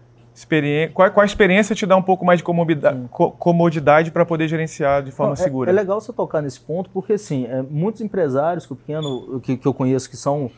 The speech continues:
Speaker 2: pequenos, que tão começando agora, falam, "Bicho, eu tenho um negócio, eu trabalho vinte e quatro horas." Então, assim, é aquela impressão de, "Eu sou escravo do meu negócio", o que não faz muito sentido. Você
Speaker 1: Sim.
Speaker 2: não pode,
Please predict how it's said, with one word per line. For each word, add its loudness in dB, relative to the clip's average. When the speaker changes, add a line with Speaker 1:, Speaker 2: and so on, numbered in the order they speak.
Speaker 2:
pequenos, 0
que -14
tão -6
começando -4
agora, 0
falam, -6
"Bicho, -6
eu -6
tenho -6
um -4
negócio, 2
eu -2
trabalho 2
vinte -6
e -18
quatro -4
horas." 0
Então, -6
assim, -6
é -4
aquela 2
impressão -2
de, -2
"Eu -4
sou -2
escravo 0
do -10
meu -8
negócio", -10
o -8
que -8
não -2
faz 2
muito -6
sentido. -8
Você -6
Speaker 1:
Sim. 2
Speaker 2:
não -2
pode, 0